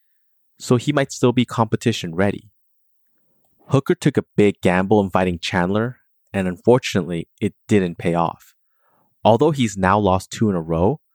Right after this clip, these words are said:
that doesn't mean it's the end. After a lengthy time off to recover, there's another fighter in the weight class that could prove to be an interesting matchup.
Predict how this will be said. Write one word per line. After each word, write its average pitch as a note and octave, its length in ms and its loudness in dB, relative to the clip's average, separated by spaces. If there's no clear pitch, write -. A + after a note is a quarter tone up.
that C3 200 0
doesn't C3 260 0
mean G#2+ 160 0
it's F#2 140 -2
the E2 160 -6
end. E2+ 260 -6
After C3+ 300 2
a G#2+ 100 2
lengthy G2+ 420 -2
time G#2 320 -2
off F#2 180 2
to F2 100 -2
recover, G#2 600 -2
there's A2 200 2
another B2 340 0
fighter F#2+ 280 0
in F2+ 80 -2
the E2+ 80 0
weight F2+ 200 2
class F2+ 240 -2
that F2 180 -4
could - 240 -2
prove F#2+ 240 -4
to - 80 -20
be F#2+ 140 -2
an F2 80 -4
interesting F2 400 -10
matchup. - 420 -6